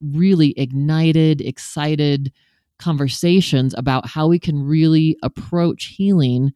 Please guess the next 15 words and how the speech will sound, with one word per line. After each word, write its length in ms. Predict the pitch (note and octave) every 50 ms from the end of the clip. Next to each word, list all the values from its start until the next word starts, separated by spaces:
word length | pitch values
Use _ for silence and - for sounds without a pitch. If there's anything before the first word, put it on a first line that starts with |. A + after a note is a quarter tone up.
| _ _ _
from 200 | - D#3 C#3 C#3
what 140 | C#3 - -
Misa 360 | D3+ F3+ G3 - - D#3 -
termed 460 | - - C#3 C3 B2+ B2 B2 B2 - _ _ _ _ _ _ _ _ _ _
a 320 | - C#3 C3 B2+ B2 B2 A#2+
psycho-spiritual 1900 | A#2 - - - D3+ D3 D3+ _ - D#3+ D3+ D3+ D3+ D3+ D3+ D3 D3+ _ _ _ _ _ _ - - - - D3+ C#3+ C#3 C3+ - - C3+ B2 A#2+ A#2+
approach. 600 | - B2+ - - C#3+ B2+ - - - - - - _ _ _ _ _ _ _ _ _ _ _ _ _
What 280 | - D#3+ G3+ C4+ D4+ _
that 180 | C#4+ C4 A3
is, 200 | G3 F3 E3+ D#3
is 120 | D#3+ D3 - -
oftentimes 680 | D#3+ F3 F#3+ - A3 G3+ - E3+ F3 E3 D#3+ D#3+ -
we 140 | D#3 D#3+ D#3+
only 320 | - D3+ D#3 D#3+ D#3+ D#3+
heal 800 | D3 C#3 - - - A3+ A#3 G#3 D3+ C3 A#2+ B2 C3 E3 A#3+ D4+